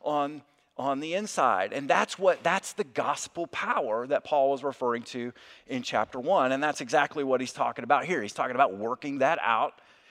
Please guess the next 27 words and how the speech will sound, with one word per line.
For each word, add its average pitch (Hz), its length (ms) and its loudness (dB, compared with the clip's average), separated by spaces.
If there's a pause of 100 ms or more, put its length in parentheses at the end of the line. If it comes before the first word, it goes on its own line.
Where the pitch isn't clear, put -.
(120)
and 120 200 -8
living 110 260 -6
that 123 200 -2
out. 165 260 2
Now, 143 220 2 (1300)
when 147 100 -12
you 160 80 -10
think 262 200 -4
about 117 280 2
it, 147 80 0 (220)
you 147 140 0
ask 151 180 2
the 180 80 -10
question, 175 280 -4
"Well, 165 120 -6
what's 208 220 0
the 180 260 -8
end 254 300 0
game 113 440 -2
for 170 160 -6
God 147 320 -2
putting 147 240 -10
his 143 160 -10
love 120 320 -4
in 120 80 -12
our 127 140 -10
hearts?" - 480 -10